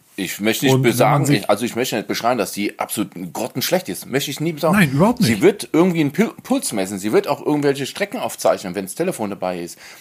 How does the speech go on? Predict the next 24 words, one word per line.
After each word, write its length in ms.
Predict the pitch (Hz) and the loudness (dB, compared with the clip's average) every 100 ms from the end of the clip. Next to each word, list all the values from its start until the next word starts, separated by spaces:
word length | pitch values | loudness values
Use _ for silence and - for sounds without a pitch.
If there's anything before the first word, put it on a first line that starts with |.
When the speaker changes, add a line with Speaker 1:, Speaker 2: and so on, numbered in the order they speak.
| - | -14
Speaker 1:
Sie 180 | - 104 | -4 2
wird 200 | 190 - | 2 2
auch 100 | 127 | -4
die 120 | - | 0
Uhrzeit 340 | - - - | 0 0 -4
korrekt 300 | - 110 - | -2 -2 -2
anzeigen 500 | 113 113 104 101 101 | -6 -2 0 0 -2
und 260 | 85 104 95 | -6 -6 -6
den 140 | 101 | -4
ganzen 180 | 98 113 | -2 -2
anderen 220 | 175 233 | -4 -6
Kram. 320 | - 85 85 85 - - _ - | -6 -4 -4 -6 -16 -20 _ -6
Aber 400 | 104 98 85 76 - | -4 0 -2 -4 -12
verlangt 600 | - 98 90 113 160 - _ _ _ _ _ - | -8 -2 0 0 -2 -12 _ _ _ _ _ -8
keine 200 | - 107 | -4 -4
Perfektion. 560 | 117 - - 117 82 71 _ _ | -4 -8 -2 -2 -2 -6 _ _
Dafür 260 | 87 87 101 | -4 -4 -4
muss 140 | 95 | -6
man 120 | 104 | -2
Geld 120 | 117 | 0
in 60 | 123 | 0
die 80 | 101 | -2
Hand 160 | 92 | -4
nehmen. 240 | 80 73 | -6 -8